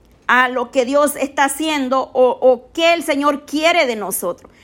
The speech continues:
Porque muchos queremos ser usados, muchos queremos ver respuesta, muchos queremos servir y hacer la obra de Dios, pero no queremos pagar un precio.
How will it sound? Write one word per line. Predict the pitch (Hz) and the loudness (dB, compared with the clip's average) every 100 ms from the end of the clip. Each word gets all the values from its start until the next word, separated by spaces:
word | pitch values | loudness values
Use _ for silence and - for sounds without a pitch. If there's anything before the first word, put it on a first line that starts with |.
| - | -8
Porque | 254 294 | -6 -2
muchos | 311 311 370 | -2 0 -2
queremos | 370 320 339 453 349 262 | 2 2 4 2 0 -4
ser | 269 285 269 | -2 -2 -2
usados, | 262 - 311 254 - - _ - - | -2 0 2 0 -4 -18 _ -20 -12
muchos | 247 294 339 | -6 -2 0
queremos | 339 339 339 | 2 2 2
ver | 320 330 | 0 0
respuesta, | 311 294 - 320 392 330 - 277 - _ _ | 0 -4 -4 -2 0 0 -6 -12 -12 _ _
muchos | 247 269 320 | -8 -6 -2
queremos | 339 330 330 320 | 0 0 0 -2
servir | 330 294 254 359 403 339 | 0 0 0 0 0 2
y | 302 | 2
hacer | 269 320 311 | 2 0 2
la | 302 294 | 4 2
obra | 320 302 269 | 0 0 0
de | 262 | 0
Dios, | 247 311 370 339 | -4 -2 -2 -2
pero | 277 254 | -4 -2
no | 262 269 | -2 -4
queremos | 285 294 285 | -4 -4 -4
pagar | 277 254 240 269 277 | -4 -2 2 2 2
un | 262 240 | -2 -6
precio. | - 359 339 - 220 | 0 0 0 -6 -12